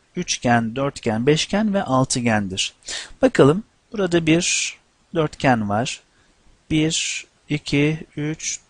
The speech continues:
dört, beş beşgen vardır. Bir, iki, üç dörtgen mevcut.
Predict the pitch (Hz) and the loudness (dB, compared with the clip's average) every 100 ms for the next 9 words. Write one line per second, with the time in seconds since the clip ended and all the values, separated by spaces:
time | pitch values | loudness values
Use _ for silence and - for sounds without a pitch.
0 | - 143 143 151 _ - 127 139 - - | -4 0 0 -2 _ 0 2 2 -2 -4
1 | 156 156 - 156 139 110 101 95 95 139 | 0 2 4 2 2 2 -2 -4 -6 -8
2 | - _ - _ _ - 143 156 170 - | -10 _ -20 _ _ -6 2 2 2 0
3 | - - - 143 - 151 151 147 147 156 | -2 -6 -8 -10 -6 -4 -4 -6 -8 -6
4 | - - _ _ _ _ - - 156 151 | -8 -8 _ _ _ _ -20 -12 -2 -2
5 | - - 151 117 98 104 98 113 143 - | -2 2 2 2 -2 -4 -4 -6 -8 -10